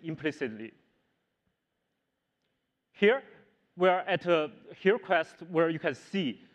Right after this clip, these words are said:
uh, the three D geometry of the s-, surface being, being predicted nicely. Planner can use i-,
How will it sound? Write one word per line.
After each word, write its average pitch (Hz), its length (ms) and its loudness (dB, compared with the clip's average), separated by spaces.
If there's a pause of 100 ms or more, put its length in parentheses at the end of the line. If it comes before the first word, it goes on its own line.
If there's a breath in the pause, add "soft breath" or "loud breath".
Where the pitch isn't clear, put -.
(280 soft breath)
uh, 135 200 0
the 139 180 -2
three 220 240 -2
D 220 160 0
geometry 170 480 0
of 165 140 0
the 156 60 0
s-, - 220 -8 (440)
surface 180 340 0
being, 160 320 -2 (120)
being 175 200 -2
predicted 156 640 -4
nicely. 135 420 -4 (800 soft breath)
Planner 226 280 2
can 180 180 -4
use 196 220 0
i-, 185 160 -2